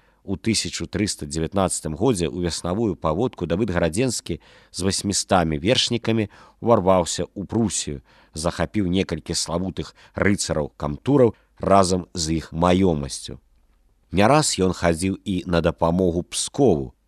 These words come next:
дзе добра памяталі вайсковыя перамогі ягонага бацькі. У тысячу трыста дваццаць другім годзе разам з пскавічамі Давыд разбіў вялікае нямецкае войска, было знішчана пяць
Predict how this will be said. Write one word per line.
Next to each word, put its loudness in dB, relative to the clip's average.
дзе 2
добра 2
памяталі 2
вайсковыя 0
перамогі 0
ягонага 0
бацькі. 2
У -2
тысячу -4
трыста -6
дваццаць -2
другім -6
годзе -2
разам 0
з -8
пскавічамі -2
Давыд 0
разбіў -2
вялікае 0
нямецкае -4
войска, -4
было 0
знішчана 0
пяць 0